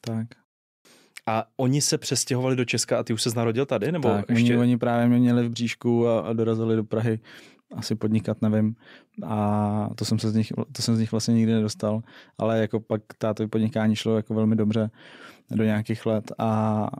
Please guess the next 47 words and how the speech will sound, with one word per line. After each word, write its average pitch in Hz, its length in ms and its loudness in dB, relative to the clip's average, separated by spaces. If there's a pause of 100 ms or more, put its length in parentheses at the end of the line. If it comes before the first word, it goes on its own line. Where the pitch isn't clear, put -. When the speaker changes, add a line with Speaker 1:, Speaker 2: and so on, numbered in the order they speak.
(180)
Speaker 1:
a 135 100 -14
takže 113 240 0
jako 110 280 -2 (340)
asi 117 260 -6
hlavně 110 280 2
z - 40 -2
tohohle 110 220 0
z - 60 -8
toho 113 100 0
důvodu 107 400 0 (140)
se - 160 -14
Speaker 2:
Aha. 113 100 0
Speaker 1:
přestěhovali 104 320 0
sem. 107 240 -8 (120)
Speaker 2:
Aha. 104 280 -6 (480)
Ale 110 120 -2
já 107 60 0
vím 117 140 2
potom, 117 240 -2
že 120 420 0 (320)
nějak 110 320 0
tomu 113 220 -2
taťkovi 113 380 -2
to 113 240 0
podnikání 113 500 0
nevyšlo, 117 380 -2
ne? 92 220 -2
Takže 95 220 -8
tam 98 160 -2
se - 140 -4
stala 104 320 -2
nějaká 107 520 -2 (760)
Speaker 1:
Jo, 120 80 2
tak 123 200 0
jako 131 240 0
vlastně 131 320 2
v 120 340 -2
mých 127 160 4
patnácti 120 480 0
mu 123 80 4
to 120 100 0
komplet 120 260 2
zkrachovalo 117 500 0
a 117 40 2
od 117 160 0
té 120 120 0
doby 113 280 2